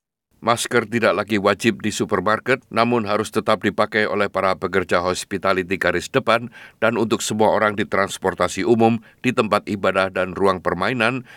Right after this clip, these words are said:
penata rambut serta kecantikan di Greater Sydney.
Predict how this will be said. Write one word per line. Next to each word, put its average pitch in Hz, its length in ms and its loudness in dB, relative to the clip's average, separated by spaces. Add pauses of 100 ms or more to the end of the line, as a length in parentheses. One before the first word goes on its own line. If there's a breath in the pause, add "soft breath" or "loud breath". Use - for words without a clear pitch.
(140)
penata 123 400 2
rambut 107 400 0
serta 98 400 0
kecantikan 107 800 -2
di 117 160 0
Greater 87 400 -2
Sydney. 95 560 0